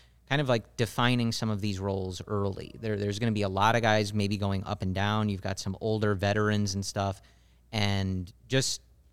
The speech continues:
figuring out who's in what role rather than that being kind of, like, super fluid for too long. 'Cause I think that that is harder for the pitchers. It's harder for David Ross and Tommy Hotovy. Um, but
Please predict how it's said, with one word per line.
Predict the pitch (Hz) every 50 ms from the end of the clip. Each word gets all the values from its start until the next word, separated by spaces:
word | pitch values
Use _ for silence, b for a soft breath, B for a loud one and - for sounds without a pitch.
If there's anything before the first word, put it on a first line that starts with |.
| _ - -
figuring | - 156 151 151 147 139 131 127 123
out | 120 117 117 117 110 - - - - _ _ - - -
who's | 139 143 147 147 139 117 131
in | 123 120 113 107
what | 98 110 110 107 - 101
role | 98 107 107 104 104 101 95 92 90
rather | 101 104 104 110 101 107 107 104
than | 104 101 101
that | 101 98 98 98 -
being | 113 107 101 101 95
kind | - - 110 107 104
of, | 101 95
like, | 98 95 90
super | - - - 123 110 - 104 101 101
fluid | - - - 107 104 104 104 98 92 90
for | - - 101
too | 92 - - - 123 110
long. | 98 92 95 95 95 87 - - -
'Cause | - 113 107
I | 110 107
think | - - 120 117 -
that | 113 98 -
that | 107 101 104 101 - - - - _ - _ _ _ -
is | - 101 -
harder | - - 107 107 101 104 101
for | - - 95
the | 90 82
pitchers. | - 143 151 - - 139 135 131 131 123 113
It's | 107 92 - -
harder | 104 101 101 101 98 98
for | 95 - 101 92
David | 95 107 95 95 87 -
Ross | 98 110 110 120 117 117 113 - 104
and | 95
Tommy | - 101 - 95 95 98
Hotovy. | 110 113 113 113 110 107 110 110 107 107 b b b b b b b b -
Um, | - 98 92 92 92 92
but | 90 - 110 101 98 95 -